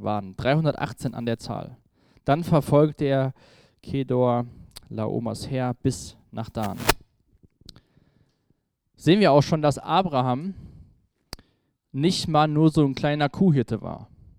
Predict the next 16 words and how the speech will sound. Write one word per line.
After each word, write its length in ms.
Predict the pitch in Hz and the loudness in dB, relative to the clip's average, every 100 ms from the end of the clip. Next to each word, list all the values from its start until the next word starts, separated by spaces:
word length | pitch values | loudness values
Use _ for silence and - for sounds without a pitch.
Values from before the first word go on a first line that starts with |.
| _ - | _ -10
Wir 100 | 120 | -2
lesen 300 | 123 175 196 | 2 2 2
davon, 460 | 165 - 139 139 165 - _ _ - | 0 0 -2 -2 -6 -18 _ _ 0
dass 380 | 131 143 - - - | 0 0 -8 -14 -4
dreihundertachtzehn 680 | 131 156 170 98 165 - 139 | 2 2 2 -2 -6 -2 -2
Männer 480 | 147 165 135 156 - | 0 0 0 0 -4
er 240 | 147 127 92 | -2 0 2
auserwählt 580 | 165 - 113 117 120 | 0 2 0 0 0
hat, 200 | 135 131 | -4 -4
die 140 | 156 160 | -4 -4
in 120 | 139 | -2
seinem 180 | 123 127 | 0 2
Lager 340 | 131 143 151 | 2 0 0
geboren 460 | 143 120 139 143 107 | -4 2 4 4 2
worden 240 | 98 95 | -4 -6
sind. 360 | 92 76 - | -10 -16 -18